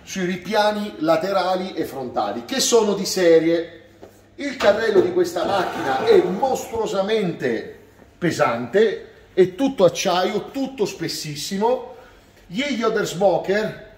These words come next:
hanno tutti, anche quelli più piccoli, la caratteristica del potersi connettere wifi ed essere utilizzati da remoto con la propria app.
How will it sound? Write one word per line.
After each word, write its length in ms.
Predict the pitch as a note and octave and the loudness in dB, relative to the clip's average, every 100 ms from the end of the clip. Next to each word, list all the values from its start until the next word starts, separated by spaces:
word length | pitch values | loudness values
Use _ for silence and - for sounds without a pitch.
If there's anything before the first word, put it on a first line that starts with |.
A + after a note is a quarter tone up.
| - - | -14 -4
hanno 280 | D#3 F3 | -2 -2
tutti, 680 | F3 B3+ - - C3+ G#2+ - | -2 -4 -4 -10 -12 -12 -8
anche 320 | - A3+ G#3+ F#3+ | -4 -4 -4 0
quelli 220 | F#3 E3+ | 0 0
più 200 | E3+ E3+ | -8 -6
piccoli, 440 | B3 - F3+ D3 | -6 -4 -4 -2
la 140 | C#3+ - | -2 2
caratteristica 1160 | D#3+ D#3+ D#3+ F#3 G#3 - C#3 B2 A2 F#2 - - - _ _ _ _ _ _ _ _ _ | 4 4 2 -2 -2 -4 -4 0 0 0 -8 -20 -20 _ _ _ _ _ _ _ _ _
del 220 | - E3 | 0 0
potersi 460 | E3+ F3+ A3 - E3+ | 2 2 2 2 0
connettere 760 | F3+ E3+ G#3+ F3+ - C#3 B2 - | 0 2 2 0 2 2 2 0
wifi 720 | F#3 A3 - E3 D#3 F3+ A3 - - | 2 2 4 4 6 4 0 -12 -6
ed 160 | F3+ G#3 | -2 0
essere 340 | G#3 - E3+ | 0 2 4
utilizzati 720 | E3 G3 G3 D3 E3 - C#3 | 2 0 -6 0 2 2 0
da 560 | C#3 D3+ B2+ - - - | 2 4 2 0 -10 -10
remoto 840 | E3 A#3 F#3 E3+ F3 F#3+ F#3 - - - - | -2 0 4 2 2 0 -2 -4 -18 -20 -10
con 380 | E3 D#3+ D#3 D3 | -2 -2 -2 -2
la 140 | C#3+ | -2
propria 460 | C#3 D3 C3 C3 - | -2 -2 -4 -2 -2
app. 320 | - - - | -4 -8 -8